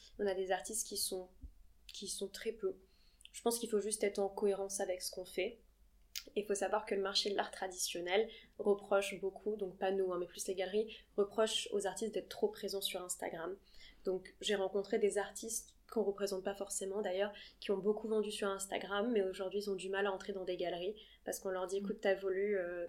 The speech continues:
Speaker 1: t'as voulu la jouer solo, t'as voulu faire ça, mais nous on n'aime pas trop ta démarche. Nous, justement, on est beaucoup plus flexible, euh, et on va prendre l'artiste comme il est et l'accompagner dans sa stratégie, et je pense qu'il y a des artistes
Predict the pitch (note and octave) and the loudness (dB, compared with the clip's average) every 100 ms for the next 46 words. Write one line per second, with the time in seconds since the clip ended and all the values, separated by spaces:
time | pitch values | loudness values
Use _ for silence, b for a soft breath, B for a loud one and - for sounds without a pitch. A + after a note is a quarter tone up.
0 | - F3+ F#3+ G3 F#3 F#3 F#3 - G3 G#3 | -4 -2 4 4 4 0 -2 2 6 8
1 | G#3+ F#3 F3+ F#3+ F#3 F3+ - G3 B3 B | 6 2 0 -2 -2 0 4 6 4 B
2 | B B - G3+ G#3 G#3 A3+ A3+ G3+ G3+ | B B -2 4 6 6 6 8 8 6
3 | G3+ G3+ G3+ - G#3+ G#3 G3 F#3 E3+ - | 2 0 0 2 2 4 4 2 0 0
4 | - B B B B - A3 A3 A#3 C#4 | -2 B B B B -8 2 4 6 4
5 | C#4+ - G3 - G3+ G#3+ G#3 F#3 F3+ G#3+ | 0 -8 -4 2 6 6 6 4 0 -4
6 | - - A3 - G3+ - G3+ A3+ - - | -6 -6 -2 0 0 0 2 4 2 0
7 | - F#3+ F#3 F#3 F3+ - G3 F#3 F#3 A3+ | -4 -2 -4 -4 -2 0 4 2 4 4
8 | G#3 - G3+ - G#3+ G3+ F#3+ G3 A3 A3+ | 4 0 -4 0 4 4 6 6 6 4
9 | G3 F3+ F#3+ F#3+ G3 F#3+ F#3 F#3+ G3 G3+ | 0 2 0 0 0 2 0 0 0 -2
10 | B B - G3 G3+ G3+ F#3 - F#3 F#3 | B B -8 2 2 4 0 0 -2 -2
11 | F3 G#3 A#3 - - - G#3 F#3+ F#3 F3 | 0 2 2 0 -2 0 0 0 0 0
12 | F3 - - - | 0 -2 -6 -6